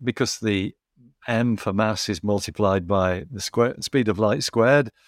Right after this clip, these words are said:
uh, as in E in, equals M C squared, you've got huge amounts of energy coming out. Uh, the problem is sustaining the temperatures that you need to make that work. And, uh, f-, uh, so the, the, you know, the promise of nuclear f-,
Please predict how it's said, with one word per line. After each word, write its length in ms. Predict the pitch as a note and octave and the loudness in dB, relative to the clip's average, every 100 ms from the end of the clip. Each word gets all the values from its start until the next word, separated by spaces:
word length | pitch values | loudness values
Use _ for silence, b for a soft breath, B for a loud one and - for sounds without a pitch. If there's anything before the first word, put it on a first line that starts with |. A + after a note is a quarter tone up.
| b b b | b b b
uh, 160 | G2 - | -2 0
as 180 | - G2 | 0 -2
in 120 | G2+ | 0
E 140 | G#2+ G#2+ | 2 2
in, 180 | G2+ - | 0 -2
equals 440 | B2 F#2+ - F#2+ | -4 -4 -6 -4
M 100 | G2+ | -2
C 180 | F2+ G2 | -2 -4
squared, 500 | F2 - A2+ G2 E2 - _ | -4 -2 0 0 -2 -8 _
you've 120 | G2 | -6
got 140 | C#3+ D3 | -4 -2
huge 320 | G#3 G3 B2+ | 0 2 2
amounts 300 | A#2+ A#2 - | 2 0 0
of 60 | G2 | -2
energy 300 | G#2 F2 F2 | -2 -4 -6
coming 320 | F2+ E2+ D#2 | -6 -6 -8
out. 240 | D#2 C2+ _ _ _ _ - | -10 -14 _ _ _ _ 0
Uh, 180 | A2 - | 2 0
the 60 | D3+ | 0
problem 320 | E3+ F3 C#3+ | 4 6 4
is 120 | A#2 | 0
sustaining 540 | - A#2 - C3+ B2 A2 | -2 -4 0 2 2 0
the 80 | G#2 | -2
temperatures 640 | A#2 A2 G2 - G2+ F2 | -2 0 -2 -4 -2 -2
that 120 | - | -4
you 100 | C3 | -2
need 360 | G2 G2 F#2+ F2+ _ _ | 0 0 -2 -8 _ _
to 120 | - | -4
make 300 | F#2+ F#2+ D3+ | 0 0 0
that 200 | G2+ F2+ - - | -2 -4 -6 -2
work. 480 | A#2 A#2 D#2 - - _ _ - | 2 4 2 -4 -20 _ _ -2
And, 500 | G#2 G2 G2 G2 F2+ _ _ _ _ _ | 2 4 4 -2 -6 _ _ _ _ _
uh, 220 | G2+ F#2+ B2 | 0 0 0
f-, 280 | - - - _ _ _ - | -6 -20 -20 _ _ _ 0
uh, 340 | A#2 G2+ G2+ | 2 4 2
so 340 | - B2 B2 D3+ _ _ _ | 0 0 0 -4 _ _ _
the, 200 | A#2 A2+ - | -8 -8 -6
the, 140 | G#2 - _ _ | -8 -8 _ _
you 120 | B2 | -8
know, 100 | F2 | -6
the 100 | F2 | -6
promise 400 | - D3 C3+ - | 0 2 2 0
of 120 | G#2+ | -2
nuclear 360 | G#2+ A#2+ - G#2+ | 0 0 0 -2
f-, 160 | F#2+ | -2